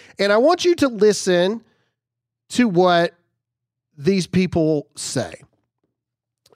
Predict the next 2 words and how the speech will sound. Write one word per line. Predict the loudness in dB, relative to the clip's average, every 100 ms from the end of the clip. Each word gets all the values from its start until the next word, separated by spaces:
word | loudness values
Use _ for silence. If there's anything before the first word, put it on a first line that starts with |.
| _
Uh, | 0 4 4 4 2 -2 -10 _ _ _ _ _ _ _ _ _ _ _ _ -6
yeah, | 0 0 -2